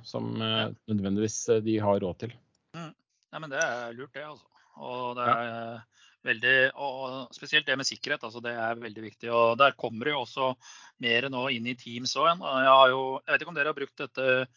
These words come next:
Speaker 2: shared channel, eh, prinsippet, hvor du slipper å ha gjestebrukere i tenanten din.
Speaker 1: Eh, jeg vet
Speaker 2: Hvor
Speaker 1: at
Speaker 2: du bruker denne
Speaker 1: Teams
Speaker 2: bus-, business to business, eh, samhandling,
Speaker 1: Ja.
Speaker 2: hvor du setter opp det i Azure og gjør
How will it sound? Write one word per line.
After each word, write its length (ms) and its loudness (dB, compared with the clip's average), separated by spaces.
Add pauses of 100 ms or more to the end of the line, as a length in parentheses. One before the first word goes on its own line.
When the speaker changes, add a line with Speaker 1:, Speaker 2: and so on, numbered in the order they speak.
(100)
Speaker 2:
shared 400 4
channel, 560 -6 (400)
eh, 920 -2
prinsippet, 520 -2
hvor 100 -4
du 60 -8
slipper 320 -6
å 140 2
ha 140 6
gjestebrukere 1080 0
i 380 -4
tenanten 420 -8
din. 180 4 (760)
Speaker 1:
Eh, 100 6
jeg 160 10
vet 120 8
Speaker 2:
Hvor 120 6
Speaker 1:
at 80 2
Speaker 2:
du 60 6
bruker 260 4
denne 220 8
Speaker 1:
Teams 120 -14 (120)
Speaker 2:
bus-, 300 2 (120)
business 400 -4
to 100 -14
business, 680 -2
eh, 1200 2
samhandling, 580 2
Speaker 1:
Ja. 60 -6
Speaker 2:
hvor 80 0
du 80 2 (420)
setter 380 -6
opp 120 -14
det 260 2
i 180 2
Azure 360 -4 (460)
og 480 2
gjør 320 0